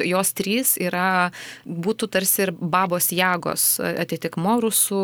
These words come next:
e, jau tautosakos personažo, na, ir lenkai t-, ją turėjo. Grynai ta transformacija, kuomet yra, nes, e, Baba Jaga, kuo aš daugiau pradėjau gilintis, m,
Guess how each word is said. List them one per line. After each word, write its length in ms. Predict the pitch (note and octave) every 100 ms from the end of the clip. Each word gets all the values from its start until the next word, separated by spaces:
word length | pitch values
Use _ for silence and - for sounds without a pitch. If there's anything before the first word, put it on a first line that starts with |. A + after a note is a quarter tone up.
| F#3
e, 920 | F3+ F3+ F3+ F3 F3+ F#3+ - - - F3+
jau 260 | F#3 F3+ F#3
tautosakos 560 | F#3 F3+ F3+ - F#3 F3+
personažo, 760 | F3+ F3 F3+ F3 F#3+ F#3+ F3 E3+ F3
na, 140 | B3 A3+
ir 80 | F#3
lenkai 300 | G#3+ C4 G#3
t-, 220 | - F#3
ją 160 | F#3 F#3+
turėjo. 440 | F3+ F#3 F#3+ F#3 F3 - - - -
Grynai 300 | F#3+ F#3 G3+
ta 100 | F#3+
transformacija, 840 | F#3 F#3 - F3 F3+ G3+ - F3
kuomet 380 | - E3+ F3 F3
yra, 200 | F3 E3+
nes, 260 | F3 E3 - -
e, 320 | E3+ E3 E3 E3+
Baba 360 | E3 F3 F3+
Jaga, 380 | E3+ E3+ F#3 F#3
kuo 140 | - F#3
aš 100 | F3
daugiau 240 | F3+ G#3
pradėjau 300 | F#3+ F#3 G3+
gilintis, 540 | F3 G3 A#3+ B3 B3 - -
m, 680 | A3 G3 F#3+ F#3+ F#3 F#3+